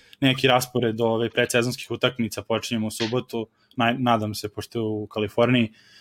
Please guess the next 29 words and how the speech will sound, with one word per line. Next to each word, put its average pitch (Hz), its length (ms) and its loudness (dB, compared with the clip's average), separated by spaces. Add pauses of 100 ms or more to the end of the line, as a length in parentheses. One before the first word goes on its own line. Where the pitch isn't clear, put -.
(160)
a, 123 280 6
šta - 160 2
možemo 123 300 4
da 113 60 2
očekujemo 131 420 2
od 113 80 -2
tih 127 180 -4
utakmica 131 640 0
i 123 40 4
onda 123 120 2
ćemo 123 180 0
pogledati 127 520 2
onako 120 280 0
rani, 123 300 4
rani, 113 400 2 (460)
a, 113 260 0
power 120 240 6
ranking 113 460 -2
u 117 80 -4
N 113 140 -2
B 117 100 0
A 113 40 0
ligi 110 300 -2
sa, 107 360 -4
sa 113 160 -6
N 110 140 0
B 113 60 0
A 110 140 0
sajta. 127 500 0